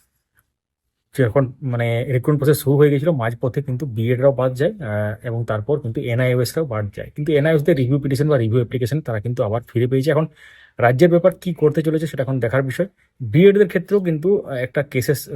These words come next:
কেসকে হাতিয়ার হিসেবে তারা দেখিয়ে, অর্থাৎ যেটাতে একটা কেসে বলা ছিল, মহামান্য সুপ্রিম কোর্টের একটা কেস ছিল, সেই কেসে বলা ছিল যে, আহ, নিয়োগ প্রক্রিয়ার মাঝখানে, মাঝপথে নিয়ম চে-, চেঞ্জ করা যাবে না। তো সেটাকে হাতিয়ার দেখিয়ে কিন্তু, আহ, তারা কেস করেছে।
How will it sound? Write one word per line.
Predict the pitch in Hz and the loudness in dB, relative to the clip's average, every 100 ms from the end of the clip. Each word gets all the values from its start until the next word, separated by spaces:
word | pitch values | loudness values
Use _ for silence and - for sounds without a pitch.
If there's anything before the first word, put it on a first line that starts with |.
| - | -4
কেসকে | 143 139 143 | 0 0 -2
হাতিয়ার | 107 110 135 131 - | -4 0 0 -2 -6
হিসেবে | 117 127 131 | -4 -2 0
তারা | 123 120 110 | -2 -4 -4
দেখিয়ে, | 107 - 147 | -4 -2 -2
অর্থাৎ | 117 117 107 113 - _ _ _ _ - | -2 -4 -6 -10 -12 _ _ _ _ -4
যেটাতে | 120 117 120 117 127 139 | 2 4 4 4 2 2
একটা | 135 127 120 | -2 -6 -4
কেসে | 117 135 | -2 -2
বলা | 120 120 | 2 0
ছিল, | 131 135 | 2 -2
মহামান্য | 110 120 110 | -2 -4 -4
সুপ্রিম | 107 127 117 | -6 -6 -4
কোর্টের | 117 120 - | -2 -4 -4
একটা | 117 110 | -14 -12
কেস | 104 113 - | -6 -6 -4
ছিল, | 135 | -4
সেই | 160 120 | -2 -2
কেসে | 104 110 123 | -4 -4 -2
বলা | 113 113 | -2 -2
ছিল | 127 123 | -2 0
যে, | 151 170 _ _ _ _ - | -2 -4 _ _ _ _ -8
আহ, | 110 | -4
নিয়োগ | 107 156 165 | 2 2 2
প্রক্রিয়ার | 170 - 170 170 165 139 | -2 2 2 2 -4 -8
মাঝখানে, | 117 113 104 139 151 151 | -4 -4 -2 -2 -2 -2
মাঝপথে | 113 117 143 135 156 | -4 -4 -4 0 0
নিয়ম | 131 127 117 123 131 | -2 -4 -2 0 -2
চে-, | - 123 117 110 107 | -2 -6 -4 -4 -2
চেঞ্জ | 127 120 | 0 2
করা | 127 117 | 2 2
যাবে | 104 113 | 2 0
না। | 170 165 | -4 -8
তো | 117 | -4
সেটাকে | - 139 147 | 0 0 0
হাতিয়ার | 110 127 113 | 0 0 0
দেখিয়ে | 104 135 | -4 -4
কিন্তু, | 120 110 170 | -2 -2 -4
আহ, | - _ _ - 104 | -6 _ _ -8 -6
তারা | 104 113 120 | -2 -4 -4
কেস | - 110 - | -2 -4 -2
করেছে। | - 107 104 - 110 | -2 0 0 -2 -4